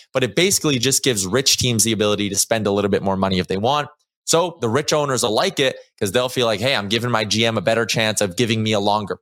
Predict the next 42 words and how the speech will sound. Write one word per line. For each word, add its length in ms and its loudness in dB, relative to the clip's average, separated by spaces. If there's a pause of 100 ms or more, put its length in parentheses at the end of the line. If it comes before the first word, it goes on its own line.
playoff 380 0
run," 380 -2 (360)
which 260 2
in 120 -4
turn 420 -2
means 360 0
more 200 0
money 360 0 (280)
in 120 0
my 160 0
pocket, 460 0
higher 280 0
hockey-related 720 0
revenue. 340 -2 (300)
The 80 -2
G 300 2
Ms 140 -4
will 140 2
want 180 0
it 60 0
across 400 0
the 80 -10
board, 320 -2
I 100 -8
think. 260 -8 (300)
The 120 0
high-end 520 0
G 140 0
Ms, 400 -2 (400)
Ken 160 0
Holland, 360 0
Kyle 300 0
Dubas, 420 -2
those 200 0
guys, 420 0 (300)
Julian 400 0
Breezeball 480 0
in 80 -4
Tampa, 500 -2 (1400)
you 220 0
would 180 0
get 320 0